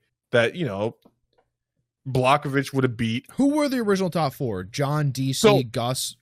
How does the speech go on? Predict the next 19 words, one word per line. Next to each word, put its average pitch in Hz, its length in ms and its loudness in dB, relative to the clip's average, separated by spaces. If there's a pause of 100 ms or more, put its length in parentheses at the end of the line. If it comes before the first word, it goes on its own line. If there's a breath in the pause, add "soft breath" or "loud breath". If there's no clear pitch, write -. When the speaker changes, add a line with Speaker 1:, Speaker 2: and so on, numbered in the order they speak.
Speaker 2:
Rumble? 147 500 -2 (300)
Speaker 1:
Gus, 104 160 -6 (240)
yeah, 110 280 0 (180)
that 143 200 6
was 170 160 0
like, 147 300 6
and 143 100 2
it 147 60 4
was 139 200 2
like, 135 160 2
it 131 40 -4
was 139 120 0
a 139 60 -2
problem 123 480 4
for 110 140 -8
the 113 80 -6
U 113 120 -2
F 107 100 -2
C 98 240 -8